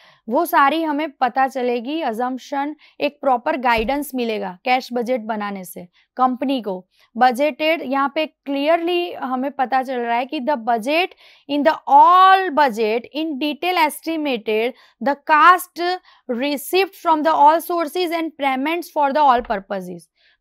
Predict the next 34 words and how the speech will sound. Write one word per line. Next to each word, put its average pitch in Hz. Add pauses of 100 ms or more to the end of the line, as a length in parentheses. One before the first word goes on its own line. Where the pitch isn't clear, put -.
payment 311
and 339
receipts 277
का 330
पूरा 320 (420)
टोटल 320
डिस्क्रिप्शन 302
आएगा 277
कैश 254
बजट 202 (140)
में। 175 (380)
It 359
makes 339
a 349
certain 302
that 254
the 277
business 262 (120)
had 233 (340)
the 294
sufficient 339 (100)
cash 294
available 302
to 269
the 254
meet 277 (100)
it 311 (140)
the 269
needs 254 (380)
when 269
they 262
arise। 208 (420)
It 320 (140)
coordinating 330